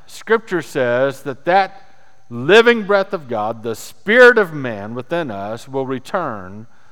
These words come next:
to our Creator. James chapter two, verse twenty-six says,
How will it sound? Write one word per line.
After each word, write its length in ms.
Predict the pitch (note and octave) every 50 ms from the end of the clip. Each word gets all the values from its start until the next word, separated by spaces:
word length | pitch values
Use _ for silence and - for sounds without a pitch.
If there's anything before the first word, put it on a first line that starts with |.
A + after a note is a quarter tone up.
| - - - - - - - - - - - - - - -
to 140 | - C3+
our 140 | A#2 A#2 A#2+
Creator. 680 | A#2 - C3 B2 B2 B2 C3 C3+ B2+ G#2+ F#2 E2 E2 E2+ F2 - - - - - - - - - - - - - - -
James 360 | A#2 D3+ D3+ D#3+ F3 E3+ -
chapter 360 | - - F3+ E3+ E3+ - E3+
two, 260 | - - E3 D3+ C3
verse 260 | A2+ G#2 A#2 A2+ - -
twenty-six 640 | - C#3+ C#3+ C3+ C3+ B2 - D3+ C#3 A#2 - -
says, 400 | - - A#2+ A#2 B2+ C#3 C#3+ -